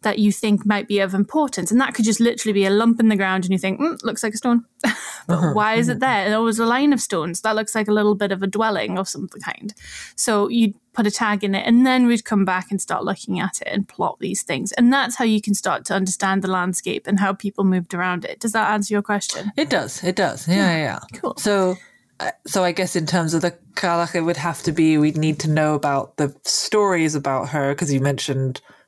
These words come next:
Speaker 2: the one thing I could remember from what you mentioned earlier was that she dropped stones to make mountains. So I guess following a mountain range would be a good way to start. <laughs> Or am
Speaker 1: Yeah.
Speaker 2: I, am I thinking too literally now? <laughs>
Speaker 1: No, you are. That's exactly what it is. So place names, right?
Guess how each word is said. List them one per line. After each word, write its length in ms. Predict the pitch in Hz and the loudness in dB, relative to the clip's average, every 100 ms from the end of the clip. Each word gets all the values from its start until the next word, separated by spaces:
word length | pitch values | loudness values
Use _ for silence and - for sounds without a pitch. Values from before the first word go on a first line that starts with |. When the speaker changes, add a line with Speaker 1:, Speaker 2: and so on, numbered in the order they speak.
| _ - | _ -4
Speaker 2:
the 100 | 147 - | -4 -2
one 160 | 156 143 | -4 -2
thing 160 | 160 | -2
I 80 | 151 | -2
could 160 | 254 269 | 0 -2
remember 320 | 247 240 254 | -2 0 -2
from 220 | 254 220 | -2 -2
what 100 | 240 | -2
you 80 | 247 | 0
mentioned 280 | 240 233 220 | -2 -2 2
earlier 280 | 226 226 208 | 2 2 2
was 120 | 208 | 2
that 120 | 202 | 0
she 120 | 208 | 0
dropped 240 | 185 180 - | 0 -2 -2
stones 340 | 190 185 180 | 0 0 0
to 80 | 190 | -2
make 160 | 185 | 0
mountains. 480 | 170 165 180 254 311 | 0 -2 -2 -2 -2
So 100 | 202 | 0
I 100 | 160 | -2
guess 220 | 156 175 | 0 -4
following 360 | - 180 175 170 | -2 -2 0 0
a 40 | |
mountain 380 | 160 165 190 302 | -2 -2 0 0
range 440 | 330 339 349 370 302 | 2 2 0 0 0
would 140 | 285 | 2
be 140 | 294 | 2
a 80 | 294 | 2
good 300 | 294 302 277 - - - - _ _ _ | 2 0 -2 -8 -18 -20 -20 _ _ _
way 160 | 208 240 | 0 2
to 80 | 277 | 2
start. 460 | - 262 311 415 - - | 0 2 2 2 0 -2
<laughs> 160 | 523 508 | -2 0
Or 340 | 226 214 208 | 2 2 2
am 140 | - 196 | 2 2
Speaker 1:
Yeah. 480 | 196 196 202 202 - | 2 2 2 -2 -2
Speaker 2:
I, 40 | |
am 60 | 196 | 0
I 80 | 190 | 2
thinking 320 | 202 196 196 | 0 2 2
too 160 | - 175 | 4 2
literally 360 | 147 139 123 | 0 0 -2
now? 140 | 123 131 285 - | -2 -2 -2 -2
<laughs> 180 | - | 2
Speaker 1:
No, 160 | 294 427 | 4 4
you 200 | 349 320 | 4 4
are. 240 | 381 233 180 | 2 2 0
That's 220 | 277 269 | 0 0
exactly 440 | 247 247 277 285 262 | 0 0 -2 0 0
what 120 | 240 | 2
it 100 | 226 | 0
is. 220 | 190 190 | 0 -2
So 140 | 240 | -2
place 380 | 226 - 294 294 | -2 0 0 0
names, 400 | 190 - - - | -2 -4 -6 -4
right? 360 | 202 196 285 | -2 0 0